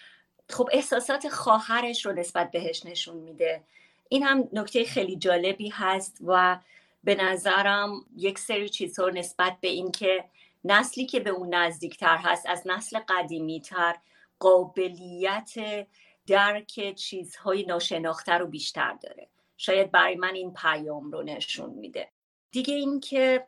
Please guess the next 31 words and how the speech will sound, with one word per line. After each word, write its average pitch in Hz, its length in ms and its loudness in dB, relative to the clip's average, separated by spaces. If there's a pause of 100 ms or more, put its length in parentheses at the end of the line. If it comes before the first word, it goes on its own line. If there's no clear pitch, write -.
(140)
اون 294 160 4
شروع 262 360 0
می‌کنه 254 440 0
به 202 320 0
این 226 160 -2
که 247 160 -4
نحوه 208 580 0
زندگی 185 480 -4
قبل 175 300 0
از 170 200 0
حشره 170 420 -4
شدنش 175 600 0
رو 190 60 -6
که 190 100 -12
در 160 320 2
واقع 170 180 -6
یک 202 160 -14
تمثیلی 180 800 -4
از 175 240 2
این 196 140 -8
که 202 240 -4 (500)
زندگی 185 760 2
کلاً 185 680 4
شبیه 202 420 2
به 180 100 -2
یک 190 220 -4
حشره 170 640 -2
است، 151 460 -4
یعنی 180 380 -2
در 170 240 6
واقع 180 580 2